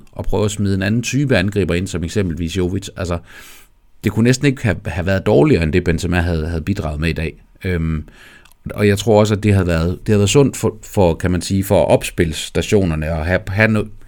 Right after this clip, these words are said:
noget at sigte efter. For det havde de ikke i Benzema. Altså, han var faktisk sjældent at finde i feltet. Han var alle mulige andre mærkelige steder, og det er svært for indskiftet af Ribas og Park for den sags skyld selvfølgelig, og,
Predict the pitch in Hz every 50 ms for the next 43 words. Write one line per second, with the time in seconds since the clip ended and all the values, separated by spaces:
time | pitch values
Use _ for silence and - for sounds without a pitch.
0 | - - - - 104 113 120 117 - 156 139 - 90 82 - - - - - -
1 | - - - - - - - - 92 92 107 135 170 151 104 85 82 - - -
2 | - - - - - - - - - - - 87 90 85 82 80 78 - _ -
3 | - - - - - - - - 104 104 95 92 87 78 - - 101 101 101 -
4 | 92 - - 107 107 123 135 139 120 - - 95 92 92 87 - 104 95 85 82
5 | 80 87 92 107 107 104 101 107 113 120 120 117 110 104 113 135 131 120 117 113
6 | 117 143 - 123 92 80 - - 82 82 87 87 85 - 85 78 76 78 - -
7 | - - - - - - - - - _ - 98 95 - - - 139 143 135 -
8 | - - - 101 98 117 127 127 - - 113 101 - 98 92 87 82 101 117 127
9 | 131 107 82 - 95 85 - 87 80 87 90 98 110 104 - 92 87 90 87 85
10 | 95 87 - 110 110 101 104 - - - - 95 98 104 107 92 87 87 85 82
11 | -